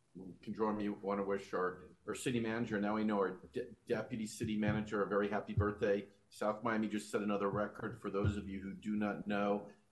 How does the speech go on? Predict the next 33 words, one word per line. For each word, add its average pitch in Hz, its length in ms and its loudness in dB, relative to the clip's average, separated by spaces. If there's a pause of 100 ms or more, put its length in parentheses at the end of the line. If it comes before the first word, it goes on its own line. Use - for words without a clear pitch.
uh, - 40 -2
our 90 420 2
two 117 340 2
immediate 107 460 0 (120)
previous 107 600 -4
city 113 280 -2
managers 113 460 0
both 160 300 4
shared 104 280 0
the 104 40 -4
same 113 260 -2
birthday, 98 520 0 (320)
and 95 100 -2
now 107 180 4
our 107 140 6
current 151 360 0
manager 95 640 -2 (220)
and 104 140 -2
deputy 120 380 2
city 92 300 -6
manager 92 440 -4
and 107 200 -2 (100)
future 185 380 0
city 92 300 -8
manager 101 640 -4 (720)
share - 180 -2
the 123 80 -2
same 135 240 -2
birthday 131 420 -2
as 131 140 0
well. 139 420 0 (300)
So 95 320 2
again, 104 380 2